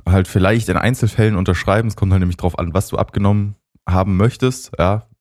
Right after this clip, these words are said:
du hast ja schon gesagt, mit, über Trainingsplanung machst du dir dann halt als Athlet erstmal keine Gedanken mehr. Und wenn das irgendwas ist, was dich stresst und was dich davon abhält zu trainieren, fein.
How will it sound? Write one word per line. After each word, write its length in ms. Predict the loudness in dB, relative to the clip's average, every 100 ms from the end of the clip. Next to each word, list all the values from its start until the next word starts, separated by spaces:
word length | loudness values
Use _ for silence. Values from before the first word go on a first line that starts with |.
| _
du 160 | -2
hast 120 | 0
ja 60 | 0
schon 160 | 0 0
gesagt, 340 | 2 0 -2
mit, 180 | -6 -4
über 200 | 0 0
Trainingsplanung 580 | 2 0 0 0 0 2
machst 140 | 0
du 60 | 0
dir 100 | 2
dann 120 | 2
halt 300 | 2 0 -4 _ _
als 160 | -2 0
Athlet 280 | 0 0 0
erstmal 260 | -2 -2
keine 260 | -2 -2 -2
Gedanken 400 | -4 -6 -6 -2
mehr. 300 | 0 0 0 _ -20 -20 -14 -6
Und 140 | 0
wenn 140 | 0
das 200 | 2 0
irgendwas 300 | 0 0 0
ist, 140 | -2 -2
was 140 | -2
dich 180 | -2 -6
stresst 340 | -2 -2 0
und 100 | -2
was 140 | 0 -2
dich 120 | -2
davon 260 | -4 -4 -4
abhält 320 | -2 -2 -2
zu 100 | -4
trainieren, 520 | -4 -2 0 0 -2 _ _ _ _ _ _ _ _ -10
fein. 320 | -4 -2 -4